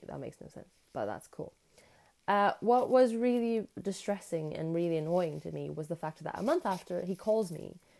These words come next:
and I didn't pick up because I was like, "I don't work for you anymore. I don't have to pick up." And then he messages me and says, uh, "I need to speak to you.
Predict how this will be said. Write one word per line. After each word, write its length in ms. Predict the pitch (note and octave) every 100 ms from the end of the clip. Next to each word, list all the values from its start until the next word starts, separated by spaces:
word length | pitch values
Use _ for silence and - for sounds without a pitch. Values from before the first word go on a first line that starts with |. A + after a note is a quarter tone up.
| _
and 120 | - D#3+
I 60 |
didn't 200 | G3+ A3+
pick 180 | G3 F3
up 180 | D3 - - -
because 280 | D#3+ D#3 D#3+
I 60 |
was 100 | D#3
like, 180 | D3 - - - -
"I 80 | D#3+
don't 140 | D3+
work 180 | D3 D3
for 80 | -
you 120 | D3
anymore. 260 | D#3 - D#2+
I 60 |
don't 140 | D#3+ D3+
have 140 | D#3
to 60 | D#3
pick 180 | -
up." 220 | - - - _ - - -
And 140 | F3
then 80 | F3
he 60 | F3
messages 420 | G3 E3+ D#3+ D#3
me 140 | D3+
and 200 | D3 D3
says, 300 | - D#3 C#3 - _ -
uh, 160 | D#3 D3
"I 60 | F3
need 100 | F3+
to 60 |
speak 200 | - F3
to 100 | -
you. 220 | D#3 C#3+